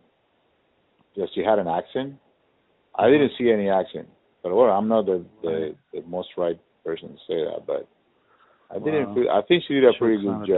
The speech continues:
Speaker 1: job.
Speaker 2: big deal, even if she
Speaker 1: Yeah.
Speaker 2: did a little bit.
Speaker 1: But I thought she kinda transformed into her, bro. Like, she totally
Speaker 2: Wow.
Speaker 1: sounds and talk and move.
Speaker 2: That's
Speaker 1: Anyway,
Speaker 2: cool.
Speaker 1: so
Speaker 2: That's really
Speaker 1: she's a good actress,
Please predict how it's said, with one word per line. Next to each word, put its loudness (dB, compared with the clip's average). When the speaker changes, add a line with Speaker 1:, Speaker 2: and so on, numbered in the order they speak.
Speaker 1:
job. -2
Speaker 2:
big -8
deal, -14
even -18
if -20
she -8
Speaker 1:
Yeah. 6
Speaker 2:
did -6
a -18
little -20
bit. -20
Speaker 1:
But 2
I 8
thought 6
she 0
kinda 0
transformed -4
into -10
her, -2
bro. -8
Like, -8
she -10
totally 0
Speaker 2:
Wow. -6
Speaker 1:
sounds 0
and -16
talk -4
and -18
move. -10
Speaker 2:
That's -4
Speaker 1:
Anyway, 0
Speaker 2:
cool. -20
Speaker 1:
so -12
Speaker 2:
That's -16
really -6
Speaker 1:
she's -4
a 6
good 8
actress, 4